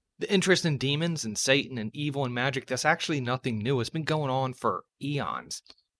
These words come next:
However, the more we're seeing in the news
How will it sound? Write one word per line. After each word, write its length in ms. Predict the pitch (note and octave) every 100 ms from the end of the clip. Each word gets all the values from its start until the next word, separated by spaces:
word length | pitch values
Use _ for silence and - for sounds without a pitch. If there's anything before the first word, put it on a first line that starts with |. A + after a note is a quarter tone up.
| _ _ - -
However, 480 | - C#3 C3 C#3 C3
the 100 | A#2
more 320 | A#2 C#3+ E3+
we're 260 | E3+ E3+ E3
seeing 420 | - - E3 D#3+ B2
in 220 | A#2+ A2+
the 60 |
news 520 | A2+ E3 D#3+ F#2 F#2+